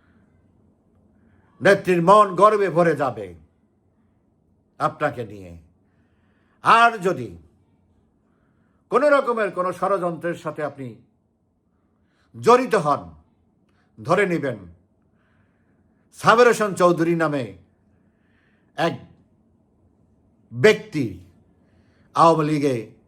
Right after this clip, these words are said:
মৃত হয়ে গেছে। আর কোনো দিন আওয়ামী লীগ থাকবে, শেখ হাসিনা থাকবে,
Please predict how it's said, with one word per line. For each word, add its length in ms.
মৃত 220
হয়ে 320
গেছে। 360
আর 200
কোনো 280
দিন 440
আওয়ামী 340
লীগ 220
থাকবে, 540
শেখ 240
হাসিনা 320
থাকবে, 500